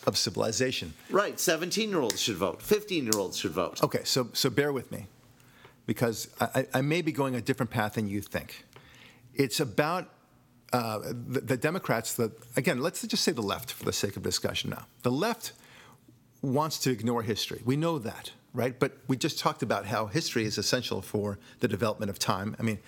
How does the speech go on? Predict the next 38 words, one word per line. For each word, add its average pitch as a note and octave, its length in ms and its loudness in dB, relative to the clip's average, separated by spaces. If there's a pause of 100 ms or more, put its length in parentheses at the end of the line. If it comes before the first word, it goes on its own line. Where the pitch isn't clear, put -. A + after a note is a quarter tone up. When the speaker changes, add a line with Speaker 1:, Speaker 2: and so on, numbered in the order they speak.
(140)
Speaker 1:
history C#3+ 240 2
and G#2+ 100 -4
time A#2+ 300 2
are G2 100 -2
interrelated A2+ 520 0
Speaker 2:
History A#2 260 2
Speaker 1:
naturally. F#3 220 2
Speaker 2:
is F3+ 160 -2
time. F2 260 -4 (140)
Speaker 1:
History A#2+ 320 2
is - 100 -4
time. C#3+ 120 0
Speaker 2:
Yes. - 260 -6 (520)
Speaker 1:
And C3 180 2
you B2 80 -2
cannot C3+ 440 0 (320)
get F3 220 2
to D3 100 -2
one C3 240 0
place, A#2+ 440 0
transport D3+ 760 -2
yourself, A2+ 400 0
as G#2 200 0
it A#2 80 -2
were, G#2+ 160 0
from G#2+ 280 -2
one G#3 180 2
place G#2+ 360 -2
to C3+ 100 0
the B2 160 -4
other A#2 320 0
without A2+ 440 -4
time, - 280 -6 (440)
Speaker 2:
Yeah. F#2+ 200 -2
Speaker 1:
right? B2+ 180 0
By B2+ 120 2
definition. A2+ 520 -2 (760)
Um, A#2 360 2